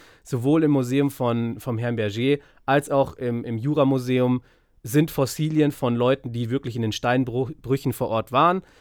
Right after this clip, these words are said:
äh, selbst ausgegraben und man geht einfach mit einer wahnsinnigen Motivation an diesen Steinbruch rein, weil man halt weiß, okay, es ist tatsächlich möglich, dass ich da ein Fossil finde, was vielleicht auch noch kein anderer vorher, ähm, gedeck-, entdeckt hat. Also eine ganz andere Art vielleicht auch. Man weiß es nicht.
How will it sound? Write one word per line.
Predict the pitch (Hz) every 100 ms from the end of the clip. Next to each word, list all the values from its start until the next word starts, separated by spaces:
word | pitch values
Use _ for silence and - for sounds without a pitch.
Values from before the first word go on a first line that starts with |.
| _ _ _
äh, | 131 117
selbst | 135 147 -
ausgegraben | 135 143 143 - 123 123 123 123
und | 117 110 107 107 - _ _ -
man | 117
geht | 117 151
einfach | 151 139 120
mit | 127
einer | 123
wahnsinnigen | 120 135 135 127 123
Motivation | 135 123 113 - 131 135
an | 120
diesen | 110 107
Steinbruch | - 120 131 117 -
rein, | 110 113
weil | 113
man | 113
halt | 107 101
weiß, | 117 135 143 - _ _
okay, | 117 - 143
es | 143 120
ist | 147 -
tatsächlich | 123 135 131 117
möglich, | 104 123 135 127 120 - - -
dass | 123 123
ich | 147
da | - 120
ein | 117
Fossil | 113 - 143
finde, | 139 127 127
was | 160 -
vielleicht | 190 175 -
auch | 156
noch | 147
kein | 160 156
anderer | 165 165 160
vorher, | - 170 170 170 170 _ _ -
ähm, | 151 151 156 156 -
gedeck-, | - 160 - 147
entdeckt | 135 180 -
hat. | 113
Also | 107
eine | 120
ganz | 127 147
andere | 135 135 127
Art | 170 -
vielleicht | 113 104 101
auch. | 101 90
Man | 123 160
weiß | 247 -
es | 110
nicht. | 90 -